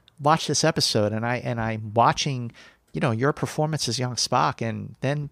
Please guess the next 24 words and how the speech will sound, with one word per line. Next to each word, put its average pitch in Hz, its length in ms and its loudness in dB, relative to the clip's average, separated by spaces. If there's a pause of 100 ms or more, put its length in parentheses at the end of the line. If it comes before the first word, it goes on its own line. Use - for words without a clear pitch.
(140)
reading 143 360 -6
all 131 160 -2
the 123 240 4
stuff - 280 2
about 113 240 2
the 107 100 2
audition, 120 580 -2 (160)
and 135 80 -8
now 143 160 6
hearing 185 340 4
about 110 300 -2
it, 101 140 -6
I'm 139 100 -10
like, 170 220 -8 (420)
you 208 100 -6
know, 311 60 -6
if - 140 -10
you 277 60 -2
did 208 240 0
go 139 140 2
back, 104 440 -6 (480)
you 190 120 -4
would 196 160 0
have, 175 340 -4